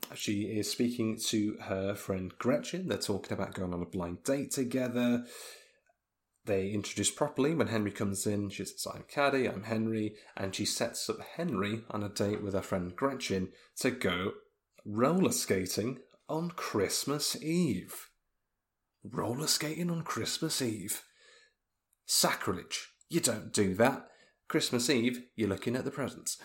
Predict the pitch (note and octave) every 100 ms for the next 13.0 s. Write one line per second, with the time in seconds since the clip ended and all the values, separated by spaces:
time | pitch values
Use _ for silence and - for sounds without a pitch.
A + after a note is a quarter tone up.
0 | - G2+ F#2+ G2+ A2+ B2+ - - _ -
1 | G2+ A2 G#2+ G#2 A2 G#2+ B2 - G#2+ -
2 | - - - A#2 A#2 G2+ A#2 A#2+ - D3+
3 | - - - A#2 G#2+ - A#2+ C3 C3 B2+
4 | G#2+ - - - - - A#2 C#3 A2 A2
5 | B2 B2 - - A#2 A#2 A2 - B2 A2
6 | G2+ B2 A#2 G#2+ G#2 A2+ - - G2 G2+
7 | B2+ B2 - F3+ F3 D#3 A#2+ G#2+ G#2+ G2+
8 | G2+ - _ _ _ _ _ - A#2 A#2+
9 | B2 B2 B2+ - A#2+ - D2+ - - -
10 | - - - G#2 G#2 A#2 G#2 B2 B2 A2
11 | - A2 G#2+ A#2 B2 - _ _ _ -
12 | C#3+ C3+ A2 G#2 G#2+ G#2 G#2+ G2 G2